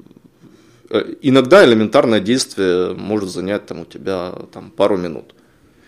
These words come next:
И, э, бывает, я даже, э, в пробке тянусь, э,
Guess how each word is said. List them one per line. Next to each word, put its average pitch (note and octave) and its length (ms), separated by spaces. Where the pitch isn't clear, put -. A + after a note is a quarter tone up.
И, A#2 380
э, F#2+ 760
бывает, A#2+ 600
я A#2 80
даже, G#2+ 200
э, F#2+ 600
в - 80
пробке G#2+ 380
тянусь, G3+ 640
э, F#2+ 720